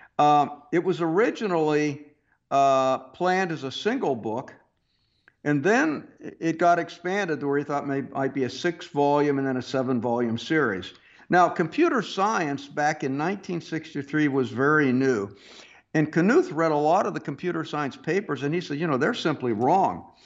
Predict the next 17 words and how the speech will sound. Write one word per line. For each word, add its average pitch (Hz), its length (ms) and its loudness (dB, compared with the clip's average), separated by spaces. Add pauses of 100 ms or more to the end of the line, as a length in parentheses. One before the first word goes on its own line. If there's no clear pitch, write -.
(320)
One 202 200 4
of 311 100 2
his 254 180 -4
motivations 170 760 -2
for 143 200 -4
writing 156 420 0
The 127 160 -4
Art 143 220 -4
of 170 100 -14
Computer 147 380 -8
Programming 120 640 -4
was 117 180 -8
to 127 100 -12
tell 139 380 -2
the 151 100 -4
story 120 720 -2 (240)
well. 110 640 -2